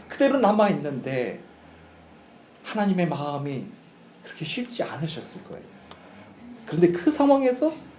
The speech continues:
아브라함이 여호와 앞에, 여호와 앞에 아브라함이 덜-, 얘 둘이 서 있는 모습이에요.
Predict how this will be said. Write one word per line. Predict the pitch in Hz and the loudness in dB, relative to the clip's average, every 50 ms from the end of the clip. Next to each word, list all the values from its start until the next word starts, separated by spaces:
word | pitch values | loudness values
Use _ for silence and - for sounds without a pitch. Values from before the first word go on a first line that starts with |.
| - - | -16 -4
아브라함이 | - - 165 156 190 175 175 170 175 196 202 - 143 | 0 0 0 2 4 4 4 6 4 2 2 0 0
여호와 | 151 156 160 170 175 170 | 0 2 2 2 2 2
앞에, | 175 175 139 - 247 269 277 - - - - - - - - - - - - - - | 2 -2 -2 -2 -2 -2 -2 -4 -14 -18 -20 -20 -20 -20 -20 -20 -20 -20 -20 -12 -2
여호와 | - 131 165 208 233 240 240 247 | 4 6 8 10 10 10 8 6
앞에 | 247 - 269 | 4 4 4
아브라함이 | 233 190 226 220 247 247 247 254 254 294 302 311 - - - - - - - - - - - - - - - - - - - - - - - - - - - - - | 4 4 4 4 6 6 6 6 4 2 -2 -4 -6 -12 -20 -20 -20 -20 -20 -20 -20 -20 -20 -20 -20 -20 -20 -16 -16 -16 -16 -18 -20 -20 -20 -20 -20 -20 -20 -20 -16
덜-, | - - 113 139 - 107 | -12 -10 -10 -8 -4 -2
얘 | 135 139 139 | -2 -2 -4
둘이 | 135 - 143 | -6 -8 -8
서 | 143 - - - 254 | -8 -10 -8 -4 -4
있는 | 247 226 165 147 160 175 160 180 | -2 -2 -2 -2 -2 -2 -2 -2
모습이에요. | 196 208 202 - - - - - 165 156 | -4 -6 -6 -8 -10 -10 -12 -14 -14 -14